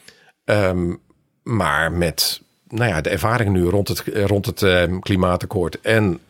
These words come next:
eh, of het concept klimaatakkoord en het pensioenakkoord eerder,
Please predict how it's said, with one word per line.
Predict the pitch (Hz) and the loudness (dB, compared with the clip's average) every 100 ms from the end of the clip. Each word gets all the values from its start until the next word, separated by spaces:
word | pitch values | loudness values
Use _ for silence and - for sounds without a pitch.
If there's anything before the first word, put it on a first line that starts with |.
| - | -6
eh, | 92 85 82 82 | -4 -2 -4 -6
of | 78 | -6
het | - | -8
concept | - 90 110 - | -4 0 0 0
klimaatakkoord | 101 87 76 - - 82 - - - - - _ | -2 0 -2 -6 -6 -6 -8 -14 -20 -20 -20 _
en | - | 0
het | 117 | 2
pensioenakkoord | 104 196 123 110 92 90 78 | 2 2 4 4 2 -2 -2
eerder, | - 131 82 82 | 0 0 0 -4